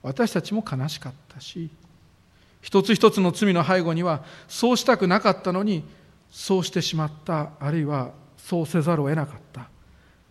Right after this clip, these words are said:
あるいはそうしたくなってしまった、あるいはそれ以外の方法を教えられてなかったというような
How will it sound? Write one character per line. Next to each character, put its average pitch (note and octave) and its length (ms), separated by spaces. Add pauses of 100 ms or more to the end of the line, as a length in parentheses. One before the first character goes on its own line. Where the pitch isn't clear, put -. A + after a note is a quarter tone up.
(300)
あ D#3 100
る G3 60
い - 20
は F3 100
そ G#3 180
う G3 40
し - 80
た G3+ 120
く G3+ 80
な F#3+ 120
っ G3+ 60
て E3 120
し - 140
ま C#3+ 100
っ C#3 40 (160)
た、 D3 220 (1080)
あ C3 100
る D3 80
い C#3 40
は B2 120
そ - 140
れ C#3+ 100
以 D3+ 80
外 C#3+ 180
の C3+ 100
方 D3+ 200
法 D3 420
を C3+ 60
教 - 180
え C3 40
ら C#3 100
れ C#3 60
て C3+ 140
な C3+ 140
か A#2+ 120
っ - 20 (340)
た - 160 (160)
と D3+ 160
い D3+ 180
う D3+ 80
よ D#3 160
う C3+ 40
な C#3+ 260